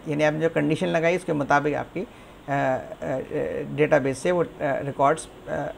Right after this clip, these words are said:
पिक होंगे और आपके letters निकलेंगे। अच्छा, इसमें सिर्फ, अ, letters ही नहीं निकाल सकते बल्कि आप label भी निकाल सकते हैं, एनवेलप भी निकाल सकते हैं और बहुत कुछ भी इसमें काम होता है। लेकिन ये काम क्या होता है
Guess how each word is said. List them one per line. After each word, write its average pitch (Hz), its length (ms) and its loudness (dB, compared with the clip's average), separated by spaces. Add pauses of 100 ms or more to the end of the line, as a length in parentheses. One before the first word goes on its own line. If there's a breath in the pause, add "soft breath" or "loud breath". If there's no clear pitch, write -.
(120)
पिक 131 440 0
होंगे 185 260 2
और 147 240 4
आपके 139 240 0
letters 127 320 -2
निकलेंगे। 117 340 -8 (600 loud breath)
अच्छा, 202 160 8
इसमें 247 340 4
सिर्फ, 254 220 8
अ, 226 280 8
letters 175 380 6
ही 247 60 2
नहीं 254 140 2
निकाल 175 220 4
सकते 190 220 -2
बल्कि 180 240 2
आप 180 80 2
label 156 280 4
भी 190 80 -2
निकाल 175 260 2
सकते 170 260 -4
हैं, 160 120 2
एनवेलप 151 260 4
भी 175 140 -4
निकाल 156 260 2
सकते 151 280 -4
हैं 170 120 -2
और 147 240 2
बहुत 135 320 -2
कुछ 139 100 -6
भी 131 160 -6
इसमें 135 220 -10
काम 131 180 -4
होता 135 160 -2
है। 156 40 4
लेकिन 156 220 -2
ये 160 80 2
काम 156 320 0
क्या 160 120 4
होता 156 200 2
है - 280 -10